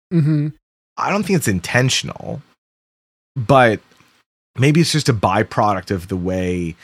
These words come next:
Speaker 2: records are made. I'm speculating at this point. Like, I, it, we're veering now away from critique and into me being like,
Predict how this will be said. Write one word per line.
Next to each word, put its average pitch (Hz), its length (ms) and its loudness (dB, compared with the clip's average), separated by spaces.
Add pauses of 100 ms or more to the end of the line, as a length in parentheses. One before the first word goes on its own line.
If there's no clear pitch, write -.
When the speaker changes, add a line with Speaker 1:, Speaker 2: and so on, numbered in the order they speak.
(420)
Speaker 2:
records 107 480 0
are 92 60 -2
made. 107 800 0
I'm 135 120 0
speculating 87 640 -2
at 76 100 -10
this 71 160 -8
point. - 380 -16
Like, 110 280 -2
I, 127 160 -2
it, 120 220 -10
we're 139 260 6
veering 139 500 2
now 127 220 4
away 107 380 -2
from 127 200 -6
critique 123 380 -8
and 107 80 -4
into 101 240 -4
me 107 180 -4
being 104 240 -4
like, 92 240 -6